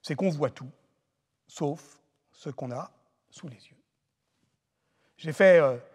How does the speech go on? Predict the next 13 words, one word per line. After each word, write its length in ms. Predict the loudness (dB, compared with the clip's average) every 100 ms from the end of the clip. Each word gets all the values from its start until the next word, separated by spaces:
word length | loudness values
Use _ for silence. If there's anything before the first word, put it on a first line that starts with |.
| _ _
l'hypothèse 480 | -6 0 4 4 2
que 100 | 2
la 300 | 2 2 -2
peste 320 | 0 0 -2
est 40 |
le 120 | -8 -6
pharmacone 800 | -2 0 0 0 0 0 -2 -14 -20 _ -4
de 60 |
la 140 | 0 0
représentation 760 | -2 -6 -8 -6 -8 -10 -12
moderne, 420 | -12 -14 -16 -16 -20 _ _ _ _ _ _
qui 180 | 0 2
attaque 580 | 2 2 -2 -2 -10